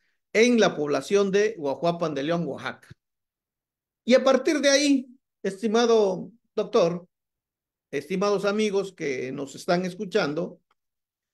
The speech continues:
a partir de ahí se viene una serie de, eh, actos de investigación, pero me voy a hacer cargo de, para no hacer muy largo esto,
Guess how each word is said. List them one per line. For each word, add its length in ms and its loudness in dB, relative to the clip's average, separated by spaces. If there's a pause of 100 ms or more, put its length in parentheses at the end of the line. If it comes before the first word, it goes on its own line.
(180)
a 180 -2
partir 320 0
de 80 2
ahí 180 2
se 160 2
viene 240 -2
una 180 -2
serie 420 2
de, 420 2
eh, 460 -4 (640)
actos 320 -2
de 80 -2
investigación, 920 -2 (280)
pero 180 4
me 100 2
voy 240 -2
a 80 2
hacer 300 -4
cargo 640 -4
de, 240 0
para 280 -4
no 300 -2
hacer 220 -2
muy 220 -4
largo 520 -4
esto, 500 -6